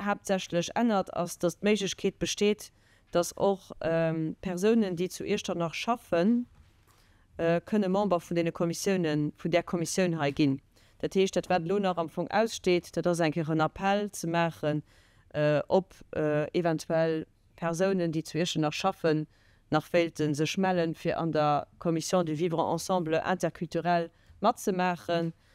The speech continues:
Ähm, et voilà, hier geht es an diesem Punkt mal drum für die Denomination, ob den ersten Januar vierundzwanzig, so wie das eben auch vorgesehen ist, äh, aufzuändern. Voilà,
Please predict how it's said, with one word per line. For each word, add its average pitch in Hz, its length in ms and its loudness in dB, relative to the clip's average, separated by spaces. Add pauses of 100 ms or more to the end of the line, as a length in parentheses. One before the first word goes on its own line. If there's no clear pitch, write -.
(440)
Ähm, 160 520 2
et 160 120 -4
voilà, 147 260 0
hier 180 160 2
geht 175 160 -2
es 151 60 0
an 165 100 2
diesem 175 240 0
Punkt - 260 -2
mal 165 160 2
drum 170 240 2
für - 220 -6
die 156 80 -2
Denomination, 165 840 0 (100)
ob - 220 -2
den 185 140 -2
ersten 196 420 -2
Januar 170 460 2
vierundzwanzig, 175 800 -2
so 156 140 -4
wie 160 80 0
das 160 160 2
eben 151 360 2
auch 151 140 -2
vorgesehen 156 480 0
ist, - 460 -2 (460)
äh, 147 440 0 (140)
aufzuändern. 151 840 -2 (220)
Voilà, 143 260 0